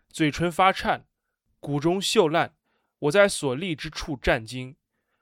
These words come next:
我只可安静等候灾难之日临到，犯境之民上来。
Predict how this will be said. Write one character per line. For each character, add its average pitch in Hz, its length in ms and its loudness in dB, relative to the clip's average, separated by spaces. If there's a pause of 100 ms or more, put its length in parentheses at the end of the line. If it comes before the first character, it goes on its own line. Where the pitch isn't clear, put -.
(140)
我 160 120 2
只 214 180 0
可 156 220 -4
安 185 260 -4
静 214 240 -6
等 117 220 -6
候 170 220 0
灾 180 240 2
难 185 180 0
之 151 160 -8
日 143 220 -6
临 107 180 -18
到， 123 300 -4 (340)
犯 175 300 2
境 156 240 -4
之 170 160 -4
民 117 240 -12
上 170 260 2
来。 - 220 -12